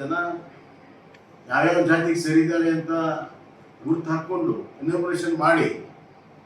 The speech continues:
ಅದನ್ನ ಮೂಲ ಗುರುತು ಮಾಡಿದಿರಲ್ಲ, ಕವಡೆ ಕಾಸಿನ ಕಿಮ್ಮತ್ತಿಲ್ಲ ಅದಕ್ಕೆ. ನಾಗಮೋಹನ್ ದಾಸ್ ಅಂತ ಸಮಿತಿ ಎನ್ಯುಮರೇಷನ್ ಬೇರೆ ಯಾವ್ದಾದ್ರು ಸಮಿತಿಯಲ್ಲಿ ಏನಾದ್ರೂ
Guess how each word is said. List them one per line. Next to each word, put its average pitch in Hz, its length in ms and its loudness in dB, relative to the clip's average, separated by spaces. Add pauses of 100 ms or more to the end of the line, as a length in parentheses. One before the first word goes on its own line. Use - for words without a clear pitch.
(400)
ಅದನ್ನ 160 260 0
ಮೂಲ 208 180 4
ಗುರುತು 208 320 2
ಮಾಡಿದಿರಲ್ಲ, 160 400 2 (2000)
ಕವಡೆ 190 300 0
ಕಾಸಿನ 175 340 0
ಕಿಮ್ಮತ್ತಿಲ್ಲ 165 440 -2
ಅದಕ್ಕೆ. - 220 -10 (1500)
ನಾಗಮೋಹನ್ 160 420 2
ದಾಸ್ 156 200 -4
ಅಂತ 143 300 -8
ಸಮಿತಿ 143 320 -8 (1600)
ಎನ್ಯುಮರೇಷನ್ 220 640 6 (520)
ಬೇರೆ 156 200 -2 (100)
ಯಾವ್ದಾದ್ರು 160 500 2
ಸಮಿತಿಯಲ್ಲಿ 160 640 0 (340)
ಏನಾದ್ರೂ 151 280 -6